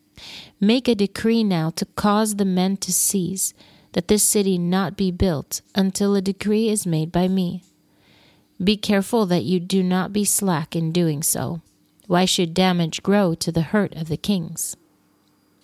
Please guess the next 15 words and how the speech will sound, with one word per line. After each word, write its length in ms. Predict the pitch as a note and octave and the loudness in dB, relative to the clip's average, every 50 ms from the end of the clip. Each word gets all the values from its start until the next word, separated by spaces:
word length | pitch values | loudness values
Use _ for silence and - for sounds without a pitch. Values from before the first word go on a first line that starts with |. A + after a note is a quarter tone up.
| _ _ _ _ _ _ _ - - _ - - - - - - - - _ _ _ _ _ _ _ _ _ _ - | _ _ _ _ _ _ _ -20 -20 _ -20 -20 -20 -20 -20 -20 -20 -20 _ _ _ _ _ _ _ _ _ _ 0
Then, 340 | F#3+ G3+ G3+ G#3+ B3 C4 B3 | 2 4 4 4 2 2 2
when 140 | A#3+ A#3+ | 2 2
the 80 | B3+ B3+ | 0 -2
copy 440 | - A3+ A3 G3 F#3+ - - F3+ F#3 | 0 0 0 0 0 0 0 0 2
of 160 | F3+ F3 - | 0 0 -2
King 260 | - G#3 G#3 G#3 G#3+ | -2 0 0 0 2
Artaxerxes' 800 | F3+ G3+ G#3+ G#3 A#3+ A#3 G#3+ G3+ F#3 F3 - - G#3 G#3 F#3+ - | 0 0 2 2 2 0 2 0 0 0 0 0 -2 -2 0 0
letter 320 | G3 G3+ G3 F#3 F3+ F3 E3 | 2 2 2 4 2 2 2
was 240 | F3 F3+ F3 - | 2 0 0 0
read 320 | F3 F3+ G#3 A3 A3 F#3+ E3+ | 0 2 2 2 2 0 0
before 320 | E3+ E3 - - F3+ E3 | -2 -2 0 0 0 2
Rehum, 540 | D#3+ E3 F3+ F3+ - - F3 D#3+ D3 D#3+ F3 - - - - - _ | 2 2 2 0 0 -2 -2 -2 -2 -4 -8 -10 -14 -20 -20 -14 _
Shimshai 520 | - - - G#3 G#3 G#3 G3 - G3 F3 E3+ | -4 -2 0 2 2 2 0 0 0 0 2
the 100 | E3 E3 | 2 0
scribe, 520 | - - - G3 F#3 F3+ E3 D#3 E3+ - | -2 0 0 0 2 2 2 0 -2 -4